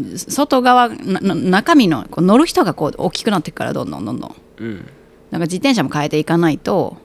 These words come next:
Speaker 1: っていうことなんですが、まあ、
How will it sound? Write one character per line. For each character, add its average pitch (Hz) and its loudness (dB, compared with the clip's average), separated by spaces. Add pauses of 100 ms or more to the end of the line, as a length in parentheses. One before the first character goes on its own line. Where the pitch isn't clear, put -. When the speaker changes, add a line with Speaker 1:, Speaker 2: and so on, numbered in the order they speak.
(420)
Speaker 1:
っ - -20
て 123 -6
い - -8
う - -12 (1500)
こ 233 -2
と 254 2
な 185 4
ん 147 2
で 143 -2
す - -8
が、 170 -2 (800)
ま 208 0
あ、 190 -2